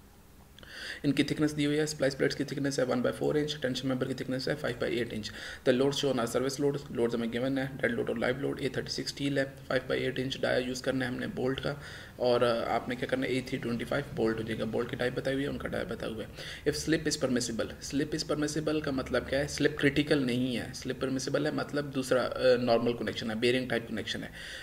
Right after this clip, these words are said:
अगर लिखा होता है if slip is critical, तो फिर हम slip critical connection के तौर पे हम इसको design करते हैं, जो कि मैं previous हम एनालिसिस वाला problem एक कर चुके हैं। How many bolts are required? तो basically आपने बताना ये है कि number of bolts कितने चाहिए।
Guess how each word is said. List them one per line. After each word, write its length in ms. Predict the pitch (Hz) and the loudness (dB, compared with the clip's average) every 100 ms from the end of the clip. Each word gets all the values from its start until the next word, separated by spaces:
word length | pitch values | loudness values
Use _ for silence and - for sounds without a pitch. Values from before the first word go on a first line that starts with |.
| - | 2
अगर 160 | 131 131 | 6 6
लिखा 220 | 131 131 | 6 2
होता 220 | 147 147 | 0 2
है 100 | 131 | -2
if 80 | - | -2
slip 260 | 135 139 | 0 0
is 80 | 156 | 0
critical, 480 | - 135 - 151 151 | 0 0 2 0 0
तो 60 | 151 | 0
फिर 140 | 131 | -2
हम 80 | 131 | 0
slip 280 | - 135 - | -2 -2 0
critical 340 | 135 123 131 | -2 0 -2
connection 540 | 131 123 123 - 156 156 | 0 -2 -2 0 -2 -2
के 140 | 139 | -4
तौर 240 | - 123 | 0 0
पे 200 | 123 131 | 2 2
हम 160 | 127 120 | 2 0
इसको 180 | 123 127 | 0 -2
design 320 | 120 113 123 | -2 0 -2
करते 260 | 127 - 143 | -2 -2 -2
हैं, 80 | |
जो 180 | 147 120 | -2 -2
कि 120 | - 123 | -2 -4
मैं 180 | 123 | -4
previous 340 | 120 127 131 - | -4 -4 -4 -4
हम 160 | 127 113 | -6 -4
एनालिसिस 260 | 120 120 | -4 -2
वाला 220 | - 123 - | -2 -4 -2
problem 380 | - 135 135 | 0 0 -2
एक 200 | - - | -6 -8
कर 160 | - - | -6 -8
चुके 300 | - - - | -6 -10 -8
हैं। 220 | 120 110 - - - - - - | -8 -8 -10 -14 -12 -12 -14 2
How 100 | 135 | 4
many 200 | 160 151 | 6 4
bolts 260 | 123 117 117 | 2 2 2
are 120 | 113 | 0
required? 360 | 113 110 104 135 | -2 -2 -4 -4
तो 60 | |
basically 340 | 131 139 156 147 | -2 0 2 2
आपने 240 | 147 143 | 0 2
बताना 380 | 127 - 117 151 | 2 2 0 0
ये 220 | 160 143 | -2 -2
है 60 | - | -2
कि 160 | - | -2
number 260 | 139 131 147 | -2 0 0
of 180 | 147 143 | 0 2
bolts 220 | 139 135 | 2 2
कितने 320 | - - 113 | -2 -2 -2
चाहिए। 320 | 107 101 - | -2 -6 -8